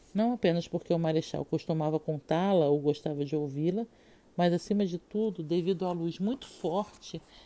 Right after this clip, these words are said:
que lança sobre a realidade das relações entre masculino e feminino no final do século doze,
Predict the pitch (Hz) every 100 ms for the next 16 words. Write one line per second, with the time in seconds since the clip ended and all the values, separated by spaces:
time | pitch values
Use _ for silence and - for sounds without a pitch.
0 | - - 202 180 175 208 202 175 - 175
1 | 175 170 175 170 156 170 170 170 175 -
2 | 165 165 - 180 202 220 - 196 185 180
3 | 170 170 - 165 180 220 214 214 196 175
4 | 170 175 170 - 170 170 160 175 170 185
5 | 165 160 147 135 151